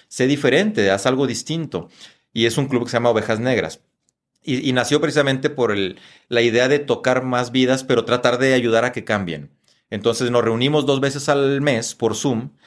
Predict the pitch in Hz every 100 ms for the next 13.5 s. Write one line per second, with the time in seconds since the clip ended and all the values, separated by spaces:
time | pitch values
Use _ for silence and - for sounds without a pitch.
0 | _ _ - 113 117 127 127 127 127 123
1 | 117 113 104 113 123 113 110 110 104 113
2 | 110 131 101 87 - - - _ - 135
3 | 131 139 139 131 127 131 127 117 117 113
4 | 120 117 117 107 107 - _ _ 117 113
5 | 123 123 117 113 107 101 110 104 - 107
6 | 104 - 107 117 107 110 - - - 104
7 | 101 104 107 110 117 113 107 113 107 107
8 | 110 104 101 - - 120 117 110 107 107
9 | 98 90 90 85 85 - 95 135 - 101
10 | 101 104 - 117 110 139 151 110 87 -
11 | 101 98 117 117 110 101 107 104 101 104
12 | 101 - - - - 139 139 139 143 170
13 | 180 170 175 180